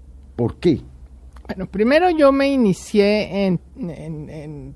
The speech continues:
Speaker 2: política y en periodismo con el doctor Carlos Lleras Restrepo.
Speaker 1: Bueno, usted estuvo en Nueva Frontera con el doctor Carlos Lleras muchos
Speaker 2: Fundamos
Speaker 1: años.
Speaker 2: Nueva Frontera con el
Speaker 1: Sí.
Speaker 2: doctor Lleras, no tantos años, porque yo después me fui a estudiar periodismo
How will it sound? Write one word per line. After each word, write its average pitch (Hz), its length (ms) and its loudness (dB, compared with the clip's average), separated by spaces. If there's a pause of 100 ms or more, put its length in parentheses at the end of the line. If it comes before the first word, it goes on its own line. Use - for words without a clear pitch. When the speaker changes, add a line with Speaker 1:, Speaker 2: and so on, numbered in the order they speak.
(100)
Speaker 2:
política 175 600 -4
y 151 140 0
en 147 120 -2
periodismo 165 540 0
con 180 140 -2
el 160 60 -2
doctor 151 340 -6
Carlos 170 320 4
Lleras 160 280 2
Restrepo. 131 380 -4
Speaker 1:
Bueno, 110 160 4
usted 92 140 -4
estuvo 123 200 4
en 123 80 6
Nueva 117 160 4
Frontera 107 380 4
con 80 160 -2
el 78 60 0
doctor 76 260 -2
Carlos 98 260 4
Lleras 92 260 2
muchos 90 220 2
Speaker 2:
Fundamos 175 360 4
Speaker 1:
años. 196 120 2
Speaker 2:
Nueva 190 160 2
Frontera 185 560 0
con 185 120 0
el 170 60 0
Speaker 1:
Sí. 170 60 0
Speaker 2:
doctor 170 340 -2
Lleras, 196 340 2
no 175 220 4
tantos 196 480 4
años, 190 380 4
porque - 220 -6
yo 143 120 0
después 170 300 -2
me 175 120 0
fui 190 180 0
a - 40 4
estudiar 165 340 0
periodismo 156 560 -2